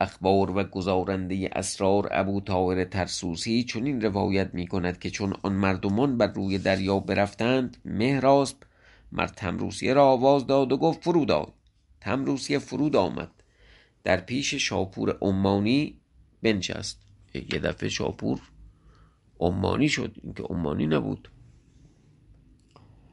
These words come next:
شاپور نگاه کرد، طمروسیه را بدید، گفت: «ای مهراسپ، اینک طمروسیه اینجاست،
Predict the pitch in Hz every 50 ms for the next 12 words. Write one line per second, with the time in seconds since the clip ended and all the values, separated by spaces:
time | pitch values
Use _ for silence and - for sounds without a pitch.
0 | _ _ - - - - - - _ - - - 127 147 151 123 139 156 160 -
1 | 127 104 104 101 - 143 156 147 - 156 151 151 - - - 107 95 107 107 110
2 | 104 104 - 143 160 151 139 120 98 98 107 90 92 98 92 - - _ _ _
3 | _ _ _ _ _ _ _ _ _ _ _ _ _ - 104 - - - 101 104
4 | 101 98 104 101 101 104 135 160 165 156 - - - - _ _ _ _ _ _
5 | _ _ _ _ - 104 101 101 135 151 151 - - 107 101 104 110 110 101 101
6 | - 156 196 170 135 131 117 101 139 180 214 208 165 - -